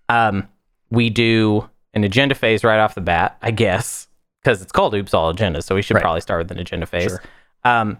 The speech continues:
Speaker 1: everybody starts with their home systems the way they start at the very beginning. And then, instead of doing the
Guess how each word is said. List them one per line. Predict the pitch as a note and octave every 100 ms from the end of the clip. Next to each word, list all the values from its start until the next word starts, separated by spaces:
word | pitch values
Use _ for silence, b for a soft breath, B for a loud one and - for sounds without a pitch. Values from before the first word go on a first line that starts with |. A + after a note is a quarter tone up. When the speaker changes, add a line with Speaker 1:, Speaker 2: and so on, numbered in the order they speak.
| -
Speaker 1:
everybody | D3 E3+ F3+
starts | - E3+ E3 D3 D#3
with | C#3+
their | C#3+
home | B2+ D3
systems | C#3+ C3 - D3+ D#3+
the | -
way | A2+ A2+
they | A2+
start | G#2+ - A2+
at | A2
the | A2
very | A2+
beginning. | G2+ A#2 E3 - _ _ _ _ _ -
And | C#3 C3+
then, | G3 D#3+ B2 C#3+ - -
instead | D#3 - G#3+ A#3+
of | A3+ C3+
doing | F3 A3 G#3 F3
the | C#3+